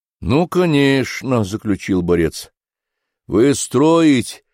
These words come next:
и достраивать ничего не хотите. Вам охота поскорее как-нибудь отстроиться и лечь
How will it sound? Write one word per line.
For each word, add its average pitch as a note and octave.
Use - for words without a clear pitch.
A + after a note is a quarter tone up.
и A2+
достраивать C3
ничего B2+
не C3
хотите. A2+
Вам C#3+
охота C#3+
поскорее C#3
как-нибудь B2+
отстроиться A#2
и F#2
лечь B2+